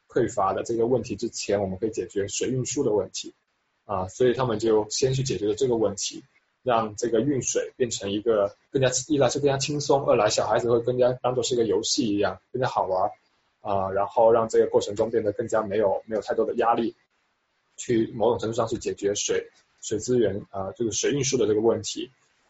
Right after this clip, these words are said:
那这边会有一张，一张那个 inf-，呃，呃，infographic 去，去讲这个，这个项目带来的一些，一些影响，以及是一些 outcome，outcome 的东西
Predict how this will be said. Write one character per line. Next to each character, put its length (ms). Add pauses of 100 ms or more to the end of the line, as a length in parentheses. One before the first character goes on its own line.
(100)
那 380
这 80
边 300
会 200
有 100
一 60
张， 280
一 80
张 340
那 100
个 260
inf-， 240
呃， 340
呃， 240
infographic 680
去， 280
去 220
讲 240
这 100
个， 240 (420)
这 140
个 380 (140)
项 220
目 240
带 120
来 140
的 100
一 60
些， 460 (520)
一 80
些 280
影 100
响， 300 (140)
以 60
及 160
是 120
一 60
些 140
outcome，outcome 880
的 60
东 200
西 280